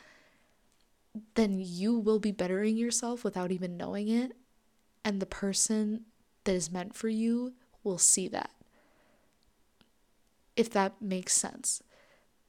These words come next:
That is, like, oh my God, one of my favorite things ever was, like,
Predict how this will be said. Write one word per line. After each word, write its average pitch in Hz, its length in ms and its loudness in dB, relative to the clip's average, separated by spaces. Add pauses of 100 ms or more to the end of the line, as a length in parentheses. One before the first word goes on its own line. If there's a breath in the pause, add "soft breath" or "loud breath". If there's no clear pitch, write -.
(880)
That 208 300 4
is, 202 240 2
like, 185 380 -4 (400)
oh 196 180 0
my 180 120 -4
God, 180 340 -10
one 196 140 2
of 190 100 0
my 190 140 0
favorite 190 500 -6
things 180 420 -6
ever - 440 -6
was, 190 500 -2
like, 180 320 -2